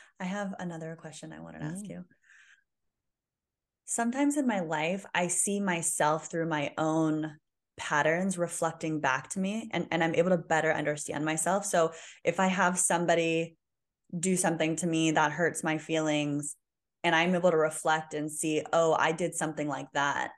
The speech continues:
Speaker 1: in another relationship." And that helps me to better understand my point of view and their point of view.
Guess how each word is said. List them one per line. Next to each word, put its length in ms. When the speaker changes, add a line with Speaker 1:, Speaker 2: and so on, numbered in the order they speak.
Speaker 1:
in 120
another 440
relationship." 840
And 140
that 160
helps 240
me 120
to 80
better 340
understand 680
my 220
point 240
of 80
view 240
and 260
their 240
point 240
of 120
view. 300